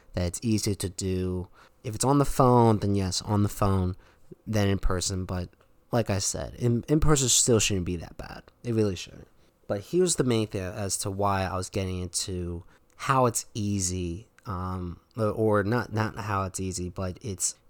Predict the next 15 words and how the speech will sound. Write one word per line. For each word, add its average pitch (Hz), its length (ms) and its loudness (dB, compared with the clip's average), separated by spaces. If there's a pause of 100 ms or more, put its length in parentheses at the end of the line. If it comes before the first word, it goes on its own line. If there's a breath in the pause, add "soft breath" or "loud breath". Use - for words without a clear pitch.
(340)
the, 110 360 -4
the 113 200 -4
words, 135 420 4
it's 120 160 0
just - 260 2
words, 98 420 0
it's 92 220 -2
diluted. 92 680 -6 (600)
Definitely 147 680 -2 (100)
lie 104 640 -2 (640 soft breath)
when 104 640 -6 (540 soft breath)
you 120 160 -8
know 127 180 0
the 107 100 -6
details 120 960 -10